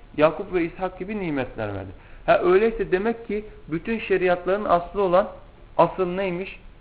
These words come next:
Şirkten ve müşrikten beraatmiş. Şirkten ve müşrikten beraatmiş. Tabi bu müşrikten dediğimiz şirk,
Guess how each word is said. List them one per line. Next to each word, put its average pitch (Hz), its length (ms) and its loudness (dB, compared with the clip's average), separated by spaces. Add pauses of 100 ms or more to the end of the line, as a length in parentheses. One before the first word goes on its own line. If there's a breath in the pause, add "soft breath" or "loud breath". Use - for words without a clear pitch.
Şirkten 196 560 0
ve 175 80 0
müşrikten 175 580 -4
beraatmiş. 147 520 2 (800)
Şirkten 160 520 -2
ve 151 80 -2
müşrikten 147 560 -8
beraatmiş. 131 380 -2
Tabi 175 200 0 (140)
bu 196 140 -2 (260 loud breath)
müşrikten 170 600 -2
dediğimiz 180 360 -4 (120)
şirk, 220 140 -6